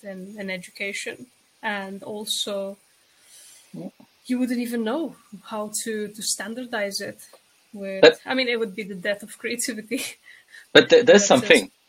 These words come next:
Speaker 2: like, creative problem, uh, solving,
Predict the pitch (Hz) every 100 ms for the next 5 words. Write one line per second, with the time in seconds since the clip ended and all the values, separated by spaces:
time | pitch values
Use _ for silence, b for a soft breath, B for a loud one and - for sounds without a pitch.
0 | - 113 - - - 139 139 151 - 131
1 | 123 117 113 110 110 _ _ _ _ 107
2 | 104 104 - 113 101 110 104 101